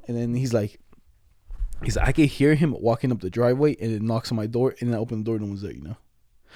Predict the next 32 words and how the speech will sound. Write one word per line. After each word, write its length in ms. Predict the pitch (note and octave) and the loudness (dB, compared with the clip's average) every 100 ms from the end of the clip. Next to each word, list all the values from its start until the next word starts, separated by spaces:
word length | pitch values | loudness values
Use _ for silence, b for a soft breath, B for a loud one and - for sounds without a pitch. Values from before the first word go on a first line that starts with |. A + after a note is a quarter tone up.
| B B B | B B B
And 20 | |
I'm 100 | A2 | -6
like, 100 | A#2+ | -4
"What 160 | C3+ | -4
the 80 | - | -4
fuck?" 220 | A2 D3 | 0 2
And 120 | B2 D3+ | 2 2
so 80 | |
they're 140 | D3+ F#3 | 6 8
telling 220 | A#3+ G3 | 8 6
this 140 | F3+ | 6
to 80 | - | 2
my 80 | C#3 | 2
dad, 220 | A#2+ C#3+ | 4 4
you 60 | B2+ | 4
know? 200 | C3+ D3 - _ _ B B B | 2 0 -6 _ _ B B B
Like, 180 | G#2 G#2+ | -4 2
bro, 280 | A#2+ A#2+ A#2+ | 4 6 4
like, 260 | A2+ A2 A2+ | 2 -2 -4
and 140 | A#2+ | -4
my 80 | B2 | -2
dad, 240 | D#3 F#3 E3+ | 2 2 2
my 100 | G3+ | 2
dad 100 | G3 | 2
gets 140 | C#3+ | 2
scared 160 | - C3 | 0 -2
to 40 | |
go 100 | G2+ | -2
s-, 120 | G#2 - | -10 -8
easily, 340 | C#3+ C3+ A2+ E2 | -2 0 0 -4
you 80 | F#2+ | -8
know? 160 | G2 | -8